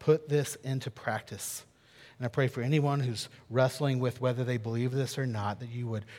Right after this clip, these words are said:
bring them faith and confidence in the tr-, in the trustworthiness of your,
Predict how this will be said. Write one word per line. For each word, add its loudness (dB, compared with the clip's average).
bring 2
them -2
faith -4
and -8
confidence -8
in -6
the -6
tr-, -12
in -8
the -10
trustworthiness -6
of -12
your, -10